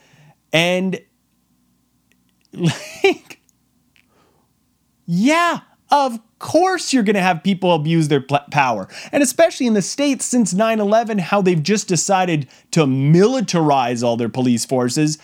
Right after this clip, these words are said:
so fucking Halliburton can add an extra zero to their balance sheet this year. <sighs> Like, yeah,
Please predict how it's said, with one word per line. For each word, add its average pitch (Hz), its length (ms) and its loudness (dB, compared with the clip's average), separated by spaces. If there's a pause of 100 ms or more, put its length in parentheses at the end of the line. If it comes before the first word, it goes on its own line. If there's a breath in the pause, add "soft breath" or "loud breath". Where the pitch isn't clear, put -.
(140 loud breath)
so 135 300 0
fucking 170 480 -2
Halliburton 143 800 -2
can 131 180 -6
add 135 280 0
an 123 80 -2
extra 127 380 -4
zero 120 800 0
to 123 160 -4
their 113 140 -2
balance 127 520 -4
sheet 110 300 -4
this - 200 -10
year. 98 380 -6 (1500)
<sighs> - 60 -16 (2000 loud breath)
Like, 214 340 0
yeah, 277 540 0